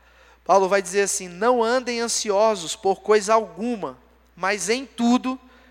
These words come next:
pela oração e súplicas e com ação de graças, apresentem os seus pedidos a Deus,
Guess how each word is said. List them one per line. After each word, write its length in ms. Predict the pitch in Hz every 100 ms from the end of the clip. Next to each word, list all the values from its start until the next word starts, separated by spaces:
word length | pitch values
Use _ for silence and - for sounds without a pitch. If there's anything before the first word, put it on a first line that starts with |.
| _
pela 300 | 202 208 202
oração 680 | 196 254 247 220 - 214 233
e 60 |
súplicas 680 | - - 233 220 175 - 165
e 60 | 175
com 220 | - 220
ação 400 | 226 - 240 285
de 100 | 294
graças, 680 | 202 190 214 - - - - _ - - -
apresentem 840 | 190 - 226 208 214 262 262 262
os 80 | 247
seus 220 | - 233
pedidos 560 | 226 233 190 214 202 196
a 100 | 196
Deus, 640 | 160 165 190 254 - -